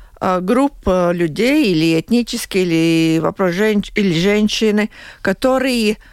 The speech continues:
а, не могли, которых не принимали на работу, потому что из, от них, э, из, из стереотипов. И тогда думали, как это сбалансировать, чтобы, э, больше, э, группы мал-, мало,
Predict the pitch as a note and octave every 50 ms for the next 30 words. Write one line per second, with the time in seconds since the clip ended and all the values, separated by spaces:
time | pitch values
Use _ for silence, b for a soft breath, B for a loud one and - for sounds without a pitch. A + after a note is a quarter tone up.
0 | b b b b - - F#3 F#3 F3+ F#3 F#3+ G3+ G#3+ A3+ A3 G#3+ G#3 G3+ G3 F#3
1 | G3+ G#3+ A3 - - - - G#3 G#3 - B3+ B3 B3 - - A3 G#3 - - F#3
2 | F3 F#3 F#3 F#3 F#3+ G#3 A3+ A#3 A3 A3 F3 E3+ E3 F3 F3+ F3 E3+ E3 E3 G#3+
3 | B3+ F4+ G#4 - - G4 G4+ G4+ - b b b b b b - - G#3+ - A3+
4 | G#3+ A#3 C4 F#4 F#4 - - - - B3+ A#3 C3 - G3+ G3+ F#3+ F#3+ - A#3 B3
5 | C4 A#3 - - F#3+ F3 - G#3 G#3+ - G3 - - - - G3 - - - -
6 | A#3+ G3 F3+ D#3+ D#3 - - - G3 D#3 - - G2+ - - - B B B B
7 | B B B B B B B - - C4 D4+ F4+ - - G3+ F#3 F3+ G#3 A#3+ C4+
8 | D4+ D#4 G#3+ G3 B3+ C#4+ F4 E4 D4+ B3+ G3+ - - - B3+ B3 - G#3 F#3+ -
9 | F#3 - - F3+ F3 G3 G#3+ A3 G#3+ G3 G3+ G#3+ - - C#4 C#4+ A#3+ E3+ C#3+ -
10 | - - - - - - - G#3 A3 G3+ F#3+ F#3 - B B B B B B B
11 | B - - F3 F3 E3+ E3 E3 E3+ E3+ E3 E3+ E3 G3 A3 A#3 A#3+ C4 C#4 -
12 | - - G3 E3 E3 E3 D#3+ D3 C#3+ G#2 - - _ - - - C3+ D#3+ E3 G#3
13 | A#3 C4 A3+ - G3 F#3 G3+ G#3 A3 G#3+ G3 F3 - - - - - - F3+ F#3+
14 | G3 G#3 G3+ F#3+ E3+